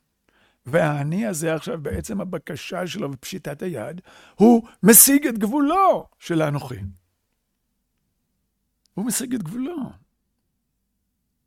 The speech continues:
לאני אין זכות לצפות שאתה תפתח את היד. אתה עסוק בעצמך עכשיו. כיוון שאתה עסוק בעצמך, מה אכפת לך האני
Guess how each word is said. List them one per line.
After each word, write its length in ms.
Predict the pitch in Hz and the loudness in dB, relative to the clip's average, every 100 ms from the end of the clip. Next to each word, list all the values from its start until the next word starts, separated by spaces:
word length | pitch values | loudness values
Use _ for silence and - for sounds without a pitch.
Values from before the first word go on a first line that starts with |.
| _ - | _ -12
לאני 360 | 143 160 254 311 | -8 -4 -4 -4
אין 100 | 311 | -6
זכות 680 | - - 359 269 120 - _ | -6 -6 -6 -6 -6 -14 _
לצפות 680 | 127 - - - 170 123 - _ _ _ _ _ _ _ _ | -16 -12 -12 -6 -6 -6 -14 _ _ _ _ _ _ _ _
שאתה 320 | _ 143 - 139 | _ -16 -14 -14
תפתח 460 | 139 - 165 - | -14 -14 -12 -12
את 120 | 139 | -12
היד. 320 | 131 147 101 117 - _ _ _ _ _ 254 | -12 -12 -12 -16 -20 _ _ _ _ _ -6
אתה 140 | 311 427 | 0 0
עסוק 260 | - 466 403 | 2 0 0
בעצמך 360 | 415 - 359 480 480 | -2 -4 -6 -6 -6
עכשיו. 320 | 349 427 226 - _ _ _ _ - - _ - - _ - | -8 -10 -12 -14 _ _ _ _ -20 -20 _ -20 -20 _ -6
כיוון 280 | 76 220 247 | -2 0 0
שאתה 120 | 277 | 0
עסוק 220 | 214 220 | 0 0
בעצמך, 340 | 233 226 - 208 | 2 2 0 -6
מה 200 | 208 - | -4 -6
אכפת 300 | - 392 - | -6 -10 -6
לך 100 | 403 | -4
האני 220 | 392 | -4